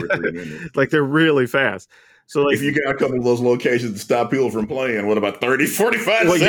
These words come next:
Speaker 1: seconds?
Speaker 2: I've, I've had some that have been under a minute. So
Speaker 1: Yeah.
Speaker 2: yeah. So it's one of those things, right? That, that Marvel Snap checks a lot of boxes. So if you came out making a game that's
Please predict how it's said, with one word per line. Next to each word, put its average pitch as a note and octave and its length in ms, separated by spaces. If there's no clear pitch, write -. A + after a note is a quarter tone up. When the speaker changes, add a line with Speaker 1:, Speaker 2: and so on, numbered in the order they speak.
Speaker 1:
seconds? C#3 220
Speaker 2:
I've, D3 180
I've A3 60
had D#3+ 140
some E3 220
that C#3 100
have B2+ 60
been B2+ 140
under B2 200
a A2 40
minute. G#2+ 400
So A#2 360
Speaker 1:
Yeah. G2+ 480
Speaker 2:
yeah. A#2+ 320
So D#3 200
it's D#3+ 240
one F#3 160
of E3+ 80
those D#3 160
things, A#2 320
right? A2+ 220
That, A#2 240
that A#2 240
Marvel C#3+ 400
Snap C3 260
checks B2 280
a G#2+ 40
lot G#2 280
of F#2 60
boxes. G2 460
So A2+ 140
if G#2+ 80
you D#3 100
came D#3 240
out C#3 220
making A2+ 320
a G#2+ 40
game G#2+ 340
that's G2 380